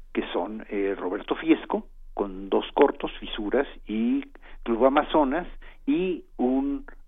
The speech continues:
eh, egresado del cuec, ya de una gen-, de generaciones muy anteriores, digamos de hace, eh, cinco o seis años, y que es, eh,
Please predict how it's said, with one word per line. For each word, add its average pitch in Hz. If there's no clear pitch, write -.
eh, 120
egresado 123
del 147
cuec, 160
ya 104
de 107
una 120
gen-, 117
de 117
generaciones 117
muy 104
anteriores, 131
digamos 90
de 92
hace, 82
eh, 95
cinco 107
o -
seis 127
años, 156
y 107
que 101
es, 98
eh, 95